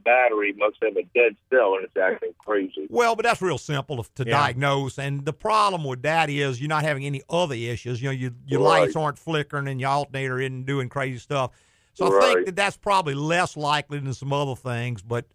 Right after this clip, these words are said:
Speaker 2: I would say I would start with anything that's been added to the car. It's probably something's interrupting the data in the body control module and freaking it out.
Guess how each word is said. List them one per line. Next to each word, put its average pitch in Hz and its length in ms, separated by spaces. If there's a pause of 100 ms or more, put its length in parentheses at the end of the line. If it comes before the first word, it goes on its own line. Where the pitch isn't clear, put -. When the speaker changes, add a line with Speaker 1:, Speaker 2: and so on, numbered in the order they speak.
Speaker 2:
I 175 280
would 156 180
say 147 380 (160)
I 185 160
would 202 120
start 185 320
with 139 120
anything 156 320
that's 131 100
been 131 140
added 135 260
to - 80
the 110 80
car. 123 320
It's 110 80
probably 208 300
something's 147 540
interrupting 143 720 (600)
the 139 140
data 147 400
in 135 140
the 127 60
body 139 260
control 139 340
module 127 300
and 113 120
freaking 135 320
it 113 100
out. 120 280